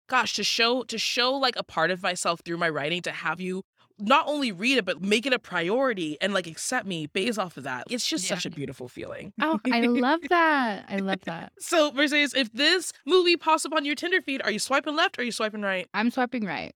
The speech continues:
Speaker 2: I adore this movie. It makes me genuinely l-, laugh so hard, and the love feels real. What I really appreciate is that it's an honest love story, and you understand why they work together, and they're
Speaker 1: Mm-hmm.
Speaker 2: not just good friends. This is a true romance.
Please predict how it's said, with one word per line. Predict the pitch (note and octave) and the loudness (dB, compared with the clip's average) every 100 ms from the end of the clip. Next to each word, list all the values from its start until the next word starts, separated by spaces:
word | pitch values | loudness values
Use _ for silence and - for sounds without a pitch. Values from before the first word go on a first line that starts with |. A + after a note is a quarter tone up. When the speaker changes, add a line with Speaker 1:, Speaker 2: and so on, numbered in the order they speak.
| - | 0
Speaker 2:
I | G3 F#3+ F3+ | 4 4 2
adore | F#3+ G3 G3 | 0 0 0
this | G#3+ - | -2 0
movie. | A3 G3 G#3+ G3+ F#3+ - | 0 2 2 2 2 0
It | - F3 | -4 -2
makes | F3+ F#3 | -2 -2
me | G#3 F#3+ | -4 -4
genuinely | F#3+ F#3 F#3+ G3 G3+ | -4 -2 -2 -2 -4
l-, | F#3+ - | -6 -8
laugh | F#3 D#3+ E3+ | -4 -4 -4
so | - E3+ | -6 -6
hard, | E3 D#3+ D#3+ - | -2 0 0 0
and | F#3 | -2
the | F#3 | -2
love | F3 F3 F3+ | 0 -2 -2
feels | G#3+ G3+ F3+ | -4 -4 -2
real. | D#3+ D3 D3+ E3 _ _ _ | -2 0 -2 -4 _ _ _
What | G#3 | 2
I | A3+ | 2
really | A3 A3 | 4 2
appreciate | A#3+ - G3 - D#3 D#3+ E3 | 2 -2 -4 -4 -2 0 0
is | F#3+ F#3 F3+ | 0 -2 0
that | F3 | 0
it's | D#3+ F#3 | 0 -4
an | F#3+ - | -8 -4
honest | F3 F3+ G3+ E3 | -2 -2 -4 -4
love | C#3+ - | -6 -6
story, | - F#2 C3 | -8 -6 -4
and | F3 F#3 | -2 -2
you | F#3 | 0
understand | G3+ A#3+ A#3+ G#3+ - | -2 0 0 0 0
why | D#3+ E3 | 0 0
they | F3+ F3 | 0 -4
work | C#3+ D3 | -6 -8
together, | - A3 A3 B3+ C4 C#4+ - - G#3 | -8 -6 -4 -2 0 -2 -6 -12 0
and | A3 | 2
they're | G#3 | 4
Speaker 1:
Mm-hmm. | |
Speaker 2:
not | F#3+ G3 | 2 0
just | - B3+ - | -2 -4 -2
good | A#3+ | -4
friends. | - F3 E3 E3+ F3 - - - | -2 0 0 -2 -8 -12 -20 -4
This | G3+ A3+ | -4 -2
is | A3 | -4
a | A3 | -6
true | - - F3+ F3 | -6 -2 -2 -2
romance. | E3 D3 B2 F#2 F#3 - | -2 -2 -4 -6 -8 -10